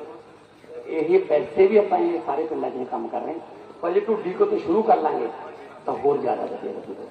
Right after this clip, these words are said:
ਕਿਉਂਕਿ ਸ਼ਹੀਦਾਂ ਦੀ ਧਰਤੀ ਹੈ। ਨਹੀਂ, ਨਹੀਂ, ਆਪਾਂ ਇੱਥੋਂ ਸ਼ੁਰੂ ਕਰਾਂਗੇ। ਬੜਾ ਵੱਡਾ ਟੂਰਨਾਮੈਂਟ ਹੈ, ਬੜਾ ਨਾਮੀ ਟੂਰਨਾਮੈਂਟ ਹੈ ਇਲਾਕੇ ਦਾ, ਔਰ ਪਿੰਡ ਹੀ ਨਾਮੀ ਹੈ, ਕਿਉਂਕਿ ਮੇਰੇ ਨਾਲ, ਅ, ਐਮ ਐਲ ਏ ਮੇਰੇ ਆਲੇ ਦੁਆਲੇ ਦੇ ਹਲਕਿਆਂ ਦੇ,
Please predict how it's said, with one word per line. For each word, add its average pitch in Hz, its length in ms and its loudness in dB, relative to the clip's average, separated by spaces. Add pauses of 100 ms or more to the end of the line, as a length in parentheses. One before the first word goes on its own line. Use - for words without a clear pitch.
ਕਿਉਂਕਿ 123 240 -8
ਸ਼ਹੀਦਾਂ 113 320 -8
ਦੀ 104 80 -6
ਧਰਤੀ 113 380 -4
ਹੈ। - 40 -6 (760)
ਨਹੀਂ, 147 160 -2
ਨਹੀਂ, 120 120 -6 (120)
ਆਪਾਂ - 180 -6
ਇੱਥੋਂ - 220 0
ਸ਼ੁਰੂ 156 200 -2
ਕਰਾਂਗੇ। 160 380 0 (640)
ਬੜਾ 135 160 2
ਵੱਡਾ 139 260 2
ਟੂਰਨਾਮੈਂਟ 151 640 -2
ਹੈ, 151 220 0 (140)
ਬੜਾ 135 160 -2
ਨਾਮੀ 135 420 0
ਟੂਰਨਾਮੈਂਟ 151 560 -2
ਹੈ 147 60 0
ਇਲਾਕੇ 143 380 -2
ਦਾ, 143 140 -2 (680)
ਔਰ - 120 2
ਪਿੰਡ 185 320 -2
ਹੀ 196 320 0
ਨਾਮੀ 143 460 -4
ਹੈ, 127 60 -6 (580)
ਕਿਉਂਕਿ 147 420 2 (680)
ਮੇਰੇ 139 140 0
ਨਾਲ, 135 260 0
ਅ, - 960 -10
ਐਮ 139 140 -4
ਐਲ 135 120 -2
ਏ 139 80 2
ਮੇਰੇ 135 340 0 (200)
ਆਲੇ 127 160 0
ਦੁਆਲੇ 127 200 0
ਦੇ 139 80 -2
ਹਲਕਿਆਂ 135 400 -6
ਦੇ, 131 180 -4